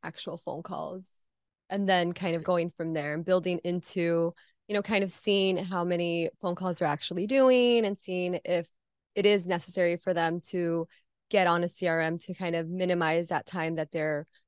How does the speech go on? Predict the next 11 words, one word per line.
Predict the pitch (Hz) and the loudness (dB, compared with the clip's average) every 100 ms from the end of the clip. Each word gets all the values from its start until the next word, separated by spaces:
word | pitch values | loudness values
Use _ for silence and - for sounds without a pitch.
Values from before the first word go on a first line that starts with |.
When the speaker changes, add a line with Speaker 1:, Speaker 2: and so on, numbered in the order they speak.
| _ - | _ -4
Speaker 1:
dialing. | 220 208 143 120 190 _ _ _ _ - | 0 0 0 -6 -10 _ _ _ _ -10
Um, | 180 175 165 160 151 _ - | -6 -4 -4 -6 -10 _ -6
but | 180 | -4
yeah, | 131 | -2
my | 185 185 | 0 2
recommendation | 196 185 180 156 151 | 0 0 -4 -4 -6
is | 165 | -10
probably, | - 156 156 | -8 -6 -4
like, | 156 147 - 170 - | -4 -6 -8 -16 -14
start | - - 180 | -4 2 2
dialing | 180 165 175 175 175 175 | 2 0 2 2 0 0